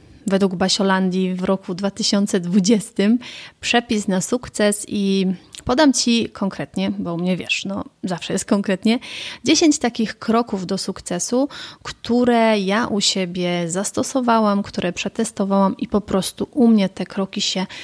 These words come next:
sprawdziły. Więc jeśli chcesz wiedzieć, jakie to były kroki, jeśli chcesz się dowiedzieć, jak ja do tego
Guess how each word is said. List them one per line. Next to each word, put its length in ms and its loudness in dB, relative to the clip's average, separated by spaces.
sprawdziły. 840 0
Więc 460 6
jeśli 280 0
chcesz 360 -2
wiedzieć, 300 2
jakie 200 -6
to 140 -2
były 220 -2
kroki, 380 -4
jeśli 340 0
chcesz 340 -2
się 180 2
dowiedzieć, 480 0
jak 160 0
ja 100 0
do 100 -4
tego 360 0